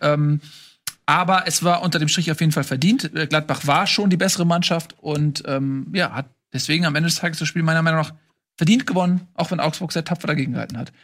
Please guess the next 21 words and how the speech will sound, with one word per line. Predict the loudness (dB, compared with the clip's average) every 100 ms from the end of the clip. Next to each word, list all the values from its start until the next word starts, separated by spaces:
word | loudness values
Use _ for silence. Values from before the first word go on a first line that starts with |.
| _
Das | 0 0 0
habe | 0
ich | 0
jetzt | -2
so | -4
gesagt, | -6 0 0 0 -2
ohne | 2 4
jegliche | 4 2 0 0
taktische | 0 -2 0
Einordnung | 0 0 0 -2 -2
von | 0
Systemen | -2 0 0 2 2 2
und | 0
irgendwelchen | 2 0 0
anderen | 2 2
Dingen. | 2 2
Dafür | 2
seid | 0 2
ihr | 0 0
ja |
da. | -2